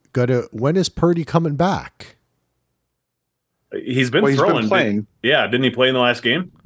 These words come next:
Speaker 3: He pl-, yeah, he played in the last game. This is the thing, Axel. That's a great that you put it, 'cause that is the biggest thing, because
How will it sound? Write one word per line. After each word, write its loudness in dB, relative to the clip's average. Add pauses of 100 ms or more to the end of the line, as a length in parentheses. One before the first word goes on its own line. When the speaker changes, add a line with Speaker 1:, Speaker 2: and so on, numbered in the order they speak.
(120)
Speaker 3:
He -14
pl-, -20 (320)
yeah, 0
he 2
played 0
in 0
the 2
last -2 (140)
game. 0
This 0
is -2
the 2
thing, 0
Axel. -6 (420)
That's 0
a 0
great 0
that 0
you 0
put 0
it, 0
'cause -12
that 2
is -6
the 0
biggest -2
thing, -2
because -4